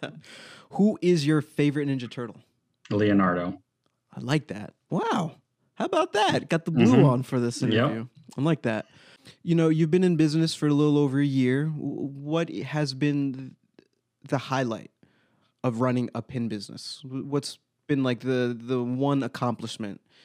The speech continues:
Speaker 1: that you're most proud of?
Speaker 2: Um,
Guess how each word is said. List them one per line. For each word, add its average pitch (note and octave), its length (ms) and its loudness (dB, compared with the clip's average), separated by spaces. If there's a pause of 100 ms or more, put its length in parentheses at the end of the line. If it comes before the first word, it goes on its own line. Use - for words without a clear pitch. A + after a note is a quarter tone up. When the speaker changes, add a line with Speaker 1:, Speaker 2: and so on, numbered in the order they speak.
(360)
Speaker 1:
that A2+ 140 -8
you're A#2+ 140 -2
most A#2 260 -2
proud G2+ 240 -6
of? D2 240 -18 (1800)
Speaker 2:
Um, D3+ 380 4